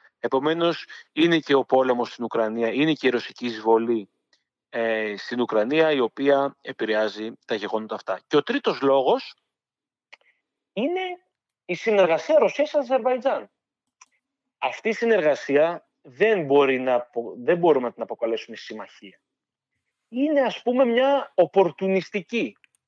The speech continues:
συμμαχία. Ο ένας εκμεταλλεύεται τον άλλον. Έχουν αντικρουόμενα συμφέροντα,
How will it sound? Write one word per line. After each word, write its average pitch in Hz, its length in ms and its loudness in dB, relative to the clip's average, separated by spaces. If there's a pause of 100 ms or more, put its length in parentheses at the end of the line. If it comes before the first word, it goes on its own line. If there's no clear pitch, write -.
(540)
συμμαχία. 110 800 -8
Ο 143 140 2
ένας 208 260 2
εκμεταλλεύεται 170 680 0
τον 160 120 -4
άλλον. 101 320 -4 (460)
Έχουν 262 480 4
αντικρουόμενα 147 760 2
συμφέροντα, 113 920 -4